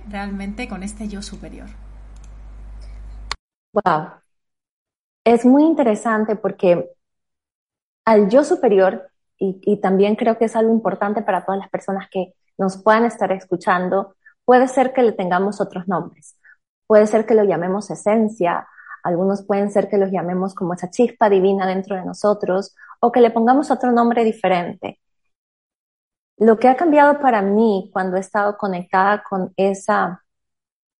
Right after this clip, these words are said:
Speaker 2: conciencia divina, como yo la llamo, que es mi yo superior, es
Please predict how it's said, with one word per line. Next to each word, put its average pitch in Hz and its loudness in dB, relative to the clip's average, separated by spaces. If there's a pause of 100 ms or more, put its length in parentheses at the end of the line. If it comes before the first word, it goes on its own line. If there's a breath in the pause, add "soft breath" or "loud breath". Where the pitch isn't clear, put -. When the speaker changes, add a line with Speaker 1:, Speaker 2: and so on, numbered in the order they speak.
(300)
Speaker 2:
conciencia 233 2
divina, 185 0
como 170 -4
yo 185 2
la 196 2
llamo, 160 -2
que 175 -8
es 170 -12
mi 190 -2
yo 175 -2
superior, 165 -6 (960)
es 202 4